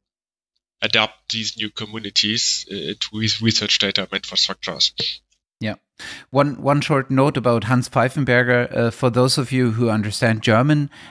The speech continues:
Speaker 2: there is a, uh, podcast episode, uh, on the Resonator podcast,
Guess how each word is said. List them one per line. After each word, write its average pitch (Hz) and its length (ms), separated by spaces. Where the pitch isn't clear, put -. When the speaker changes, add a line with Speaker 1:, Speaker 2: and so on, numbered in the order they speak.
Speaker 2:
there 117 200
is 120 260
a, 104 560
uh, 101 220
podcast - 540
episode, 127 640
uh, 110 260
on 110 160
the 104 120
Resonator 101 640
podcast, 160 720